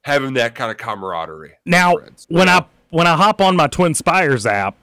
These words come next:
Speaker 2: when they're over at Ellis Park, is it gonna pop up at Ellis Park, as Ellis Park or Churchill?
Speaker 1: See, I, I am curious how they're gonna frame that. Um,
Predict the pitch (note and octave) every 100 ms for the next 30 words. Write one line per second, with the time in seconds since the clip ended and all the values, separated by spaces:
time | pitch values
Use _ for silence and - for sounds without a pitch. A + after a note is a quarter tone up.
0 | _ C#3 C3+ B2+ C3 C#3 C3 C3 C3+ C#3
1 | C#3 - D#3+ D#3 C#3+ A#2 A#2 G#2+ B2+ A2
2 | B2 A2+ G#2+ A2+ A2+ - C#3 E3+ - _
3 | _ - A#2 A#2 C3+ B2+ - E3+ A#3 -
4 | _ _ B2+ - C#3 - D#2 C#2+ _ _
5 | _ _ _ _ _ _ _ _ - C3
6 | B2+ - A2 - A2 A#2+ B2+ B2 A2+ G2+
7 | F2+ F#2 F2 E2+ E2 D#2+ D#2+ - - F2
8 | D#2+ D2+ C#2 _ _ _ _ _ _ _
9 | F2 E2+ E2 D#2+